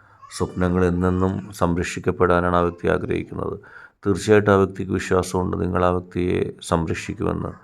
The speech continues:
ആ വ്യക്തിയുടെയും നിങ്ങളുടെയും സ്വപ്നങ്ങൾ എന്നെന്നും യാഥാർത്ഥ്യമാക്കുവാൻ വേണ്ടി അകമമായി ആ വ്യക്തി പ്രാർത്ഥിക്കുന്നുണ്ട്.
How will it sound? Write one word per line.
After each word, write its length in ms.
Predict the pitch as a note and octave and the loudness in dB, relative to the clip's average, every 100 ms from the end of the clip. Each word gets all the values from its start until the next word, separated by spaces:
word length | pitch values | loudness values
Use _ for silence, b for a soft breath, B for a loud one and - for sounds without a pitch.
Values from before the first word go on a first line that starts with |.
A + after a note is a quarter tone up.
| B B B B - | B B B B 0
ആ 80 | F2 | 4
വ്യക്തിയുടെയും 580 | F#2 F#2 F#2+ F2+ F#2 F#2 | 4 4 4 6 6 4
നിങ്ങളുടെയും 480 | F2+ F#2 F2+ F2+ F2+ | 2 2 4 2 2
സ്വപ്നങ്ങൾ 520 | F#2+ - F2+ F2+ F2+ | -2 0 -2 0 0
എന്നെന്നും 480 | F2+ F2+ F#2 F#2 F#2 F#2 F2+ | 0 0 0 -2 -4 -6 0
യാഥാർത്ഥ്യമാക്കുവാൻ 1040 | E2+ E2+ E2+ E2+ - F#2 F2 - F#2+ F2 F2 | 4 4 4 0 0 0 0 -2 0 0 0
വേണ്ടി 360 | E2+ E2+ - - B B B B B _ | -2 -2 -6 -8 B B B B B _
അകമമായി 640 | F2 E2+ F#2 G2 F#2+ F#2 F2+ | -2 2 4 6 6 6 6
ആ 100 | F2 | 4
വ്യക്തി 240 | F2 - | 2 -2
പ്രാർത്ഥിക്കുന്നുണ്ട്. 840 | F2 F2 E2 - E2+ E2+ D#2+ D2+ | -2 2 0 -2 -6 -6 -6 -8